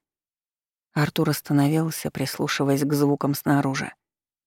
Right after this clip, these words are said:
Полицейские мигалки где-то совсем недалеко. Ругается и направляется к забору. С легкостью перепрыгивает его и в нескольких метрах от себя сразу же видит трамвай.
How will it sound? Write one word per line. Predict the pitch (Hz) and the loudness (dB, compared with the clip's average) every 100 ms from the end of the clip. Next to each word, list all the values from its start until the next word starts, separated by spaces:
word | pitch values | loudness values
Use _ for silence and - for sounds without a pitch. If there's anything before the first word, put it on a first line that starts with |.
| _ _ _ - | _ _ _ -2
Полицейские | 170 170 208 208 - 175 | 0 2 2 2 2 4
мигалки | 170 170 185 180 160 | 6 4 2 2 0
где-то | 156 165 156 | 2 0 0
совсем | - 147 - 156 151 | -2 -4 -2 2 4
недалеко. | 143 147 151 - 147 113 - _ _ _ _ _ _ _ 143 | 4 2 0 0 -4 -4 -10 _ _ _ _ _ _ _ -2
Ругается | 135 135 151 170 - 147 | 0 2 0 -2 -4 2
и | |
направляется | 139 135 135 135 139 135 - | 2 2 0 0 0 -2 -6
к | 143 | -2
забору. | 143 135 127 127 - _ _ _ _ _ _ _ | 0 0 -4 -8 -14 _ _ _ _ _ _ _
С | - 170 | -2 2
легкостью | 160 - 151 - 143 | 2 0 -2 0 2
перепрыгивает | 151 143 185 185 175 170 165 | 2 2 2 4 4 4 2
его | 156 151 151 208 - | 0 0 -2 -4 -2
и | 175 | 2
в | 190 | 6
нескольких | 220 - 190 180 170 165 | 4 4 0 0 0 2
метрах | 165 - 143 | 0 0 -2
от | 160 | -4
себя | - - 175 | -4 -2 -2
сразу | 170 156 165 170 | 0 0 0 0
же | 156 143 | 0 0
видит | 143 147 - | 0 -2 -2
трамвай. | 147 143 147 131 - | 0 0 -2 -8 -12